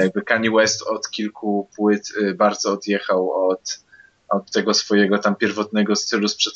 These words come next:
paru lat i po prostu ci internetowi, e, jękole, co tylko jęczą i jęczą, e, od tych kilku lat ciągle go proszą, żeby, żeby, żeby wrócił i zrobił kolejne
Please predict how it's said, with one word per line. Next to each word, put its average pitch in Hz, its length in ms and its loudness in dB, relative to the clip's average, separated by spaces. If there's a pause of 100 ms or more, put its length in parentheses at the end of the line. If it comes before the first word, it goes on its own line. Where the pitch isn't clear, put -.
paru 101 300 2
lat 101 440 4
i 98 260 -4
po - 120 -16
prostu 104 500 -4
ci - 400 0
internetowi, 104 960 -2 (460)
e, 101 160 0
jękole, 107 680 2
co 101 160 -4
tylko - 240 -2
jęczą 107 440 2
i 107 140 -2
jęczą, 104 560 4 (580)
e, 95 340 2 (120)
od 101 340 4 (260)
tych - 180 -4
kilku 110 360 0
lat 101 300 4
ciągle 104 400 0
go 101 120 -2
proszą, 101 420 0
żeby, 95 400 -2
żeby, 90 200 -6
żeby 98 280 -4
wrócił 101 500 -2
i 98 100 -6
zrobił 101 420 -2
kolejne 95 720 2